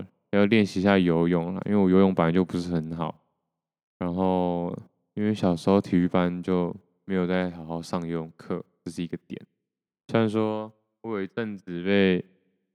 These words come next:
呃，抓去代表，因为去上游泳课代表，对，但也不知道自己在干嘛，应该就是去玩水吧。我记得那时候应该就是每个学校会抓几个去测试那个，那个游泳的课程，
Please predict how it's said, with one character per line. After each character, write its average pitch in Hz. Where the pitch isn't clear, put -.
呃， 90
抓 101
去 101
代 95
表， -
因 95
为 92
去 98
上 95
游 87
泳 80
课 85
代 85
表， -
对， 85
但 104
也 95
不 90
知 107
道 107
自 107
己 104
在 -
干 104
嘛， 87
应 87
该 101
就 101
是 92
去 92
玩 85
水 85
吧。 82
我 -
记 -
得 98
那 98
时 95
候 95
应 95
该 98
就 95
是 98
每 90
个 87
学 85
校 90
会 92
抓 90
几 87
个 90
去 -
测 95
试 90
那 90
个， 87
那 95
个 85
游 87
泳 90
的 82
课 90
程， -